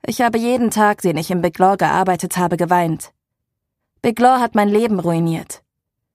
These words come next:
Ohne Big Law wäre ich jetzt, bitte einsetzen, verheiratet, glücklich, ausgeglichen, nüchtern. Und so werde ich den Begriff ab heute verwenden.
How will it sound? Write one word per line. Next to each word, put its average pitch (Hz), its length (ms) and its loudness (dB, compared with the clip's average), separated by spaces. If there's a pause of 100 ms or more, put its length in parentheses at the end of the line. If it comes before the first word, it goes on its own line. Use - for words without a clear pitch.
(460)
Ohne 269 300 4
Big 220 180 0
Law 226 240 4
wäre 208 240 2
ich 190 120 -4
jetzt, - 400 0 (500)
bitte 170 240 -4
einsetzen, 214 560 -2 (420)
verheiratet, 226 840 0
glücklich, 214 720 -2
ausgeglichen, 190 840 0 (540)
nüchtern. 180 580 -4 (1600)
Und 254 220 -2
so 320 320 -8
werde 262 300 -6
ich 202 180 -4
den 170 160 0
Begriff 170 340 -2
ab 175 200 -2
heute 175 220 -2
verwenden. 175 640 -4